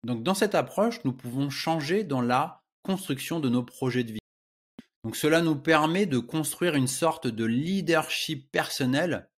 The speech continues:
en choisissant des comportements inconnus pour la plupart des gens. Donc, en cherchant à atteindre des objectifs, cela va nous renseigner sur nous-mêmes et sur notre état profond.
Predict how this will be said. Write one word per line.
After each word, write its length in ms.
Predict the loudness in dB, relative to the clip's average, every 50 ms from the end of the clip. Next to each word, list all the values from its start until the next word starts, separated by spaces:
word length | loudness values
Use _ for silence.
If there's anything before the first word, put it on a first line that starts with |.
| _ _ _ _ _ _ _ _ _ -8
en 100 | -8 -6
choisissant 800 | -2 2 2 2 2 0 -2 -2 0 0 2 2 0 -2 -4 -6
des 160 | -6 -6 -4
comportements 880 | -2 -4 -4 -2 -2 -4 -4 -2 0 0 2 2 2 0 -2 -4 -8 _ -8
inconnus 640 | -6 -6 -6 -2 0 0 2 2 0 0 -2 -4 -4
pour 240 | -4 -2 -2 0 0
la 140 | 0 0 -2
plupart 360 | -2 -4 -4 -2 -2 -2 0
des 120 | -2 -2
gens. 120 | -4 -6 -8 -12 _ _ _ _ _ _ _ -14
Donc, 120 | -8 -4
en 60 | -4 -2
cherchant 520 | 0 0 0 0 0 -2 0 2 4 6
à 80 | 6 6
atteindre 340 | 6 4 2 0 0 0
des 160 | 0 0 -2 -4
objectifs, 600 | -4 -4 -4 -6 -6 -4 -6 -6 -6 -8 -12 _ _ _ _ _ _ _ _ _ -14
cela 360 | -8 -2 0 2 2 2 2
va 160 | 2 2 2
nous 140 | 0 0 0
renseigner 680 | 2 2 2 2 0 0 -2 -2 0 0 0 0 0
sur 280 | -2 -2 -4 -6 -4 -2
nous-mêmes 520 | -2 0 0 0 0 0 0 -2 -6 -8 -10
et 100 | -10 -10
sur 360 | -8 -8 -6 -4 -4 -2 -2
notre 300 | -2 -2 -4 -6 -8 -8
état 260 | -8 -6 -4 -4 -4
profond. 400 | -4 -4 -8 -8 -6 -6 -6 -8